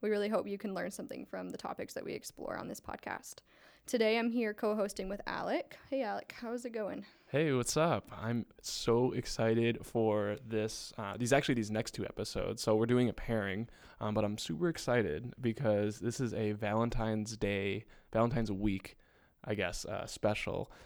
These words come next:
Speaker 2: Um, and so we have two couples coming in. Um, the first couple in this episode is Chris and Brooke, and, uh, we'll get to them in a, a, a quick sec. And then we also have Genevieve and Daniel.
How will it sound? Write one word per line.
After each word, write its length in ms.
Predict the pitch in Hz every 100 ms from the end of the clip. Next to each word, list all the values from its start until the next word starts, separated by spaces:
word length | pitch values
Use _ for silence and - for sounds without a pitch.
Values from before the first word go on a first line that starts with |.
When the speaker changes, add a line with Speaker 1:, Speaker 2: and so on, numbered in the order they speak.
| - -
Speaker 2:
Um, 260 | 104 101 -
and 120 | 113
so 80 | 113
we 140 | 110
have 320 | 110 107 104 -
two 680 | - 123 127 127 131 131 -
couples 440 | - 104 - 95
coming 280 | - 101 95
in. 300 | 90 - - - - - -
Um, 180 | 104 101
the 60 |
first 240 | - 117 -
couple 340 | 107 - 117
in 80 | 120
this 140 | 107 101
episode 600 | 90 107 110 110 127 -
is 400 | 113 110 107 110
Chris 300 | - 113 -
and 120 | 110
Brooke, 280 | 104 107 -
and, 300 | - 110 110
uh, 220 | 107 104 104
we'll 380 | 110 110 107 - - - -
get 140 | 123
to 80 | -
them 220 | 113 110
in 140 | 113 110
a, 640 | 101 98 80 104 98 95 95
a, 20 |
a 20 |
quick 260 | - 120 -
sec. 340 | - 107 - - - - -
And 120 | 113
then 100 | 107
we 80 | 107
also 220 | 107 107
have 180 | 104 104
Genevieve 400 | 107 110 107 107
and 120 | 101
Daniel. 540 | 92 90 82 58 -